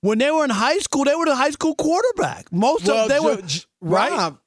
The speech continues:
Speaker 2: Juwan Johnson was more than a high school quarterback. He was like a highly touted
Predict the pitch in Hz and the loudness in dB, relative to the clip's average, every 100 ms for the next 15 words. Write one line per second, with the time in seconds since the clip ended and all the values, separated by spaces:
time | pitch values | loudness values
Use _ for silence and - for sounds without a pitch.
0 | - 151 156 208 190 233 285 311 254 143 | -18 -6 -2 0 0 0 2 0 -2 -2
1 | 202 269 392 381 185 185 185 170 175 190 | 0 2 0 -2 -4 -4 -4 -4 -2 -2
2 | 170 202 330 339 202 165 208 214 190 196 | 0 0 0 0 -2 -2 -2 -2 -4 -2
3 | 185 - 208 311 196 180 240 359 226 196 | -2 -2 -2 0 0 0 0 0 0 0
4 | 185 - 175 160 160 220 220 196 175 - | -2 0 -2 -2 -2 -2 -2 -4 -6 -6
5 | 202 262 415 311 135 127 | -2 -2 0 -2 -6 -10